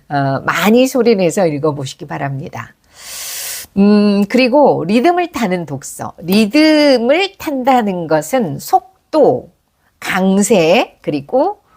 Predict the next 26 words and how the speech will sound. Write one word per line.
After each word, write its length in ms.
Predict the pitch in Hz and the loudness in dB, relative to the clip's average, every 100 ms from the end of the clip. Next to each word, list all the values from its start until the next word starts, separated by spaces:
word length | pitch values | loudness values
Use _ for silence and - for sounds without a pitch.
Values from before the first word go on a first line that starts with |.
| _ _ - | _ _ -2
어, 560 | 139 135 143 143 143 | 0 0 -2 -4 -6
적절할 760 | 139 185 - - 277 262 240 240 | -4 -4 -4 2 4 4 2 2
때 120 | 262 | 2
쉬고, 760 | 277 - 349 330 311 285 311 339 | 2 -2 -4 -4 -2 -2 -2 -4
제가 240 | - 175 160 - - | -2 -2 -2 -6 -6
반숨 500 | 202 226 240 247 240 | 0 2 2 0 0
쉬고, 220 | 226 240 | 0 2
한숨 340 | 240 226 226 | 2 2 0
쉬고, 240 | 220 202 208 | -2 -2 -2
두 200 | 202 190 | -2 -6
숨 180 | 196 170 | -6 -8
쉬고, 400 | 151 - 127 - - - - | -8 -4 -4 -6 -20 -20 -6
그, 480 | - 269 208 123 - - | 2 4 4 2 -4 -8
어, 360 | 156 131 131 | -4 -2 -2
쉼의 480 | 202 - 370 302 - | -6 -4 0 2 0
표현, 420 | - 262 226 143 135 - | 0 0 2 0 -6 -4
이런 400 | 233 339 359 359 | 0 2 0 -2
것들이 960 | 262 240 - 220 208 160 165 165 123 _ _ _ | -2 -2 -4 -2 0 0 0 0 -4 _ _ _
잘 400 | - - 214 247 | -10 -2 2 4
어우러져서 920 | 170 160 202 208 202 185 170 254 - _ | 4 4 2 2 2 2 0 -2 -6 _
리듬감을, 1200 | 165 190 208 226 160 - - 208 202 147 151 240 _ _ _ - | -2 0 2 0 -4 -8 -4 2 2 2 0 -2 _ _ _ -8
에, 560 | 147 135 135 139 135 - | -4 -4 -4 -6 -10 -12
잡게 360 | - 151 - 214 | -12 -14 -4 0
하는 280 | 214 233 202 | 2 2 0
겁니다. 500 | 135 135 127 123 - _ _ - | -2 -4 -6 -8 -14 _ _ -2
그래서, 600 | 190 190 226 196 139 | 2 2 2 0 -2